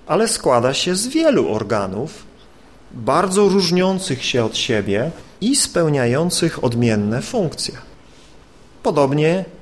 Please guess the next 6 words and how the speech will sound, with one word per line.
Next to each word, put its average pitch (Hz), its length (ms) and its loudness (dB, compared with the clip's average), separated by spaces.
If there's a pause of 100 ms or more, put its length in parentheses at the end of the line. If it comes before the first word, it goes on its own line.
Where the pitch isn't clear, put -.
(160)
my 214 180 2
wszyscy, - 720 -2 (380)
którzy 151 360 -4
należymy 175 680 0
do 208 140 2
Chrystusa 175 920 -2